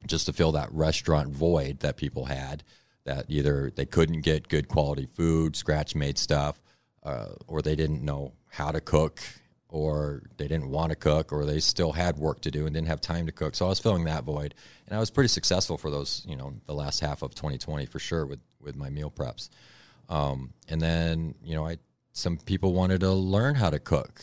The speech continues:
So I did a, uh, a Zoom class, a Zoom cooking class for a, a company team building exercise. And I dropped off all the ingredients to their houses locally, and we Zoomed in, and I just kinda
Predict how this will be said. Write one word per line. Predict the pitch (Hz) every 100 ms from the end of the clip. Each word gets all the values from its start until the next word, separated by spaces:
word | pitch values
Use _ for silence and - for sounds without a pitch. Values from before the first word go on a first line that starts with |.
| -
So | - 80 76
I | 80 78 _ -
did | 87 85
a, | 85 85 87 87 90 90
uh, | 85 82 - _ _ _ _ _ _ -
a | 76 71
Zoom | 78 87 131 139
class, | 85 67 - -
a | 80
Zoom | 82 98
cooking | 92 101 127
class | 110 82 -
for | 82 80 76
a, | -
a | 82
company | - 87 92 87
team | 82 - 113
building | 90 73 71 69
exercise. | - 71 - 69 71 80 85
And | 76
I |
dropped | 76 80 78 -
off | 78 78
all | 80 78
the | 80
ingredients | 78 78 80 80 -
to |
their | 80 73
houses | 73 76 85 80
locally, | 78 78 82 82 87 110
and | 87 85 - - - _ _
we | 78 82
Zoomed | 82 85 92
in, | 87 101
and | 117 98
I | 85 85
just | - 90 -
kinda | - 92 92 90